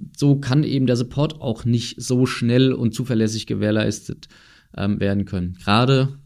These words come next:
im Sicherheitsbereich, jetzt ist ein Mitarbeiter gegangen oder gegangen worden und der muss innerhalb von kürzester Zeit den Zugriff entzogen bekommen.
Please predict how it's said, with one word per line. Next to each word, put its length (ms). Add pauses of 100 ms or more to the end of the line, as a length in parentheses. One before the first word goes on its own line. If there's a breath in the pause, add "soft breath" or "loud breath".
(220)
im 200
Sicherheitsbereich, 1000
jetzt 360
ist 160
ein 60
Mitarbeiter 760
gegangen 720
oder 320
gegangen 460
worden 420 (360 loud breath)
und 360 (220)
der 100
muss 300
innerhalb 420
von 380
kürzester 420
Zeit 460
den 320
Zugriff 400
entzogen 480
bekommen. 480